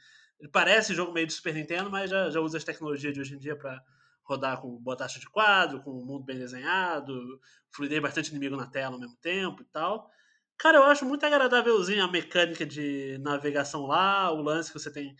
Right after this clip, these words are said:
suas faquinhas, aí isso que você vai disparando vai gastando mágica, então você vai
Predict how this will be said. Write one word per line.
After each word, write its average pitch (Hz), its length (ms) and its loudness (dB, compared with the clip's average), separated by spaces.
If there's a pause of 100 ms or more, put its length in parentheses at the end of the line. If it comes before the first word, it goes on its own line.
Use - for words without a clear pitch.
(320)
suas - 240 -6
faquinhas, 220 840 -6
aí 156 140 0
isso 156 100 -6
que - 60 -16
você 165 60 -6
vai 151 100 -2
disparando 156 380 -4
vai 147 120 0
gastando 143 400 -6
mágica, 190 540 0
então 151 180 -8
você 156 140 -2
vai 151 340 0